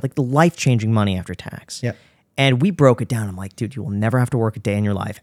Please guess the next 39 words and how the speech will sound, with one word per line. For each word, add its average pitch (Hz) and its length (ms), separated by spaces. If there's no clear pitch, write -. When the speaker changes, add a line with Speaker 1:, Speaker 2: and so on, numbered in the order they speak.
Speaker 1:
after 120 300
tax. - 400
Invest 113 360
it 147 80
in - 60
here. 107 160
You 101 100
can - 120
pull - 100
three 135 360
percent 127 420
of 120 140
it 110 100
out 104 240
every 127 240
single 117 280
year. 104 260
That's - 280
your 147 100
salary. 127 640
You've 131 260
made 147 200
your 135 60
salary 131 300
for 135 160
life. 120 440
If - 160
you 127 100
just - 360
sell 139 320
right 117 200
now, 123 140
why 117 300
take 131 240
the 120 100
risk?" 120 420
Speaker 2:
Mm-hmm. 120 120
Speaker 1:
And 147 120
so, 143 340